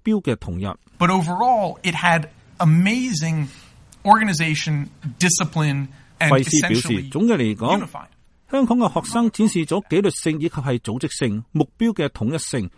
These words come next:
Speaker 1: 遵守非暴力等都令人驚嘆。睇到唔少嘅大規模群體運動，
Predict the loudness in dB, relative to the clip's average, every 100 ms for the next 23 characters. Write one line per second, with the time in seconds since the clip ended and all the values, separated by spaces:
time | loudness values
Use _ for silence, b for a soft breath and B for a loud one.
0 | b -4 -2 0 -2 0 -2 2 2 2
1 | -2 -2 0 0 0 0 -2 -2 -4 -4
2 | 0 -2 -2 -8 -6 -2 2 2 2 0
3 | 0 0 0 -2 -2 -4 -2 -2 0 -2
4 | -4 -2 -2 -2 -2 -2 0 -2 -2